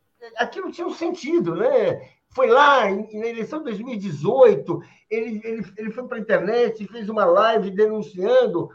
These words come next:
mentiras, uma live mentirosa, dizendo, ah, que a, que a, que as urnas eletrônicas não deixavam o voto no, no Bolsonaro. Olha o que ele fez em dois mil e dezoito.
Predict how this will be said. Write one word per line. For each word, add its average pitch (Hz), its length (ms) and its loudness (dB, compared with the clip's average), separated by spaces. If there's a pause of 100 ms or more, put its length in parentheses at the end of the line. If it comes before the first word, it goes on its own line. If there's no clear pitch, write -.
(100)
mentiras, 220 800 -2
uma 208 160 -2
live 220 560 -4 (100)
mentirosa, 202 760 2
dizendo, 196 600 0 (220)
ah, 196 320 -2 (100)
que 220 80 -6
a, 202 200 2
que 202 80 -6
a, 196 160 -2
que 214 100 -6
as 196 140 -2
urnas 220 240 -6
eletrônicas 214 440 -6
não 226 120 -12
deixavam 208 380 -4
o - 20 -10
voto 208 240 -4
no, 196 240 -10
no 196 100 -8
Bolsonaro. 208 560 -2 (160)
Olha 320 180 0
o 359 60 -2
que 339 80 -8
ele 330 180 -2
fez 277 400 0 (160)
em 269 160 -8
dois 233 220 2
mil 269 200 -6
e 277 60 -8
dezoito. 220 640 0